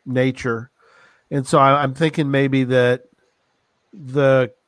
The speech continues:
the geocachers out there who do like to, um, the photography side, just because,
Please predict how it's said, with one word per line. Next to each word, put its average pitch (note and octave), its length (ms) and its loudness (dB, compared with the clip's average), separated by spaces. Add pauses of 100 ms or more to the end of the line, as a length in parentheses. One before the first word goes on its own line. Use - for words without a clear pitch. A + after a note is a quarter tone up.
(220)
the C3 180 -8
geocachers C#3 680 0
out C3 200 2
there C3 200 -2
who C3 300 -4
do C3+ 360 -6
like B2 460 -4
to, B2 580 -6
um, A2+ 720 -10 (2000)
the C#3 120 -4
photography C#3+ 500 -2
side, B2 380 -4
just F3 160 -14
because, C#3+ 760 0